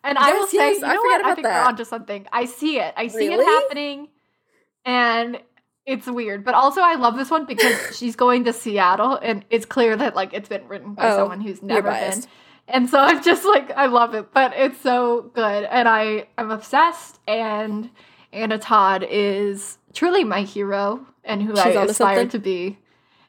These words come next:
Speaker 1: And
Speaker 2: Okay.
Speaker 1: I respect her. You know who
Speaker 2: And
Speaker 1: I
Speaker 2: you're just
Speaker 1: don't
Speaker 2: waiting
Speaker 1: respect?
Speaker 2: for your Harden? Oh. Who
Speaker 1: Uh,
Speaker 2: do you
Speaker 1: yes.
Speaker 2: not respect?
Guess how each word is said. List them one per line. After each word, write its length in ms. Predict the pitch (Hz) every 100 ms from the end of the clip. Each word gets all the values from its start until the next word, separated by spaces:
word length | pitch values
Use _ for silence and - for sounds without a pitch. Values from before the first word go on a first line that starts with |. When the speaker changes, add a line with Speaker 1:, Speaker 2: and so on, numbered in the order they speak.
| _
Speaker 1:
And 600 | 208 214 220 214 208 208
Speaker 2:
Okay. 100 | - _ _ _ _ _
Speaker 1:
I 280 | 220 226 233
respect 480 | 233 262 - 233 -
her. 280 | 220 170 165 _ _ -
You 120 | 254
know 120 | 269
who 80 | 269
Speaker 2:
And 80 | 254
Speaker 1:
I 40 |
Speaker 2:
you're 80 | 240
just 180 | 220 247
Speaker 1:
don't 20 |
Speaker 2:
waiting 200 | 277 285
Speaker 1:
respect? 160 | 294 240
Speaker 2:
for 40 |
your 160 | 240 233
Harden? 600 | 233 190 208 254 311 - _
Oh. 300 | 180 180 185 _ _ _ _ 226
Who 100 | 240
Speaker 1:
Uh, 100 | 233
Speaker 2:
do 40 |
you 60 | 214
Speaker 1:
yes. 100 | 185
Speaker 2:
not 40 | 151
respect? 400 | 196 160 165